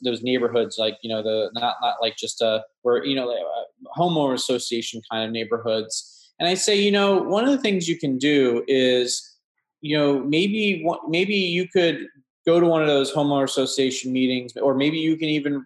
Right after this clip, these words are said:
uh, run to become somebody in the homeowner association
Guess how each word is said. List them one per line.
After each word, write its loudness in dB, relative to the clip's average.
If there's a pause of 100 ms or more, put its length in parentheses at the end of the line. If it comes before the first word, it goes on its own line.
(140)
uh, 6
run 2
to 0
become 0
somebody 2 (440)
in 0
the 2
homeowner 2
association 0